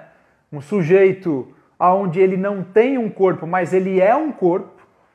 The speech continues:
de um sujeito que tem certas características em potenciais,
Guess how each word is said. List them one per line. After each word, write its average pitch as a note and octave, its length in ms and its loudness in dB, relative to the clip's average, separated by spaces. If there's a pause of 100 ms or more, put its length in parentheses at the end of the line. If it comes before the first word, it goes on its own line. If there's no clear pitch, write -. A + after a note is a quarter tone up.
(520)
de D3 120 -4
um A#3 120 0
sujeito G#3 560 2
que F3+ 120 -12
tem G#3+ 220 -2
certas G#3 800 -6 (220)
características G#3+ 960 0
em G#3 120 -8
potenciais, F3+ 1160 -4